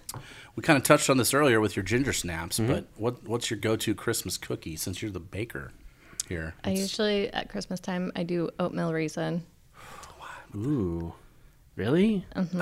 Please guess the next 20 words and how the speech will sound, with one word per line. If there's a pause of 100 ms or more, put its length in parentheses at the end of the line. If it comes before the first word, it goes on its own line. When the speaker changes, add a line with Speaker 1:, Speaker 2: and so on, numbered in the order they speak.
Speaker 1:
Ooh, (160)
you're
like, (420)
uh, (240)
Speaker 2:
I'd
still
eat
'em,
but
Speaker 1:
I
would. (100)
I
don't,
well,
no,
I
wouldn't. (200)
You
know
why?